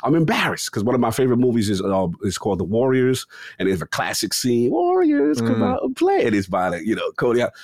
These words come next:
Speaker 1: So I go out there. One of the famous things is the Nathan's Classic store where they do the hot dog eating contest.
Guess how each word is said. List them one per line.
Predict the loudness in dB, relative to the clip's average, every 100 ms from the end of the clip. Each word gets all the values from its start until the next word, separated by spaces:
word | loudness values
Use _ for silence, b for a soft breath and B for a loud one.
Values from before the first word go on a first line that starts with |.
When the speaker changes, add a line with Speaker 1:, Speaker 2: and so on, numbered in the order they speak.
| B
Speaker 1:
So | -4 -2
I |
go | 0 0
out | 2
there. | 2
One | 2 2
of |
the | 0
famous | -2 0 2 2 2
things | -2 -2 -2 -6 -12 -14 _ _ _ _ -8
is | -8 -8
the | -12 -10
Nathan's | -10 -6 -8 -8 -8 -8 -8 -8 -8 -10 -14 _ _ _ -10
Classic | -6 -4 -6 -6 -6 -6 -6 -6
store | -10 -10 -10 -8
where | -6
they | -4
do | -6 -6
the | -4
hot | -4 -6 -8
dog | -4 -4 -4 -6
eating | -10
contest. | -8 -4 -4 -4 -4 -4